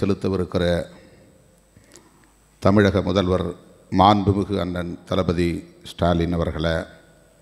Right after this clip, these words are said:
சி பி ஐ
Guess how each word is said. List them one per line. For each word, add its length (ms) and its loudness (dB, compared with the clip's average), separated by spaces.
சி 220 6
பி 100 6
ஐ 60 6